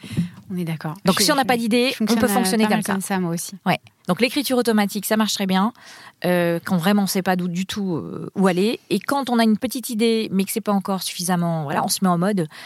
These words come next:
Speaker 2: investigateur, investigatrice,
Speaker 1: Mhm.
Speaker 2: et on collecte, on collecte, on collecte. Il va y avoir à un moment donné quelque chose qui va, qui va sortir.
Speaker 1: Mais à un
Speaker 2: Voilà.
Speaker 1: moment, faut, faut y aller quand même.
Speaker 2: À un moment donné, il faut y aller.
Speaker 1: Voilà.
Speaker 2: Oui.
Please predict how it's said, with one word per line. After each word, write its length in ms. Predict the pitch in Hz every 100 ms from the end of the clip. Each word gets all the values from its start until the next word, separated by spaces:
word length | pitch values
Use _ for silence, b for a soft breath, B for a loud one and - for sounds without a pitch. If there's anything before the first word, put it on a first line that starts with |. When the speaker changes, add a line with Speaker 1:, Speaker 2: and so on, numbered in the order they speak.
| B -
Speaker 2:
investigateur, 760 | 190 185 - 185 175 196 202
investigatrice, 800 | 180 165 - 156 165 165 214 -
Speaker 1:
Mhm. 60 | -
Speaker 2:
et 40 |
on 80 | 170
collecte, 380 | 160 185 190 -
on 60 | 175
collecte, 340 | 170 175 -
on 40 |
collecte. 340 | 160 165 190 - B B
Il 80 | 170
va 80 | 175
y 80 | 185
avoir 180 | 180 175
à 40 |
un 20 |
moment 160 | 165 165
donné 180 | 170 185
quelque 120 | 175
chose 180 | - -
qui 100 | 160
va, 160 | 151
qui 140 | 175 170
va 80 |
sortir. 460 | 160 170 - 185 - b b b b b b -
Speaker 1:
Mais 120 | 190
à 40 | 180
un 20 |
Speaker 2:
Voilà. 140 | 165
Speaker 1:
moment, 140 | 170 202
faut, 240 | - 180
faut 140 | 151 175
y 80 |
aller 140 | 151 170
quand 120 | 143
même. 120 | 147 -
Speaker 2:
À 60 | 180
un 40 |
moment 180 | 175 160
donné, 140 | 147 214
il 40 |
faut 100 | 190
y 80 | 143
aller. 200 | 131 - -
Speaker 1:
Voilà. 160 | 185 _ _ -
Speaker 2:
Oui. 140 | 135